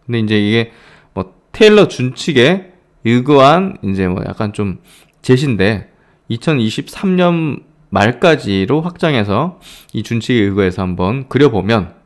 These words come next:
그 정도 이제 피크를 찍고, 그 정도 피크를 이렇게 찍고, 예,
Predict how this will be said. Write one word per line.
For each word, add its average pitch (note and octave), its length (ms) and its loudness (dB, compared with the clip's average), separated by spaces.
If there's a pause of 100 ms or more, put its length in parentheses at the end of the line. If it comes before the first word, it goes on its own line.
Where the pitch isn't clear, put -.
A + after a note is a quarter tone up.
(200)
그 B2+ 120 -4
정도 F3 240 2
이제 A2+ 200 0
피크를 F#3 640 -2
찍고, B2+ 720 0 (200)
그 A#2+ 100 -6
정도 C3+ 240 -4
피크를 C#3+ 480 -4
이렇게 F#2+ 200 -4
찍고, A2+ 800 -2 (460)
예, F2 300 -2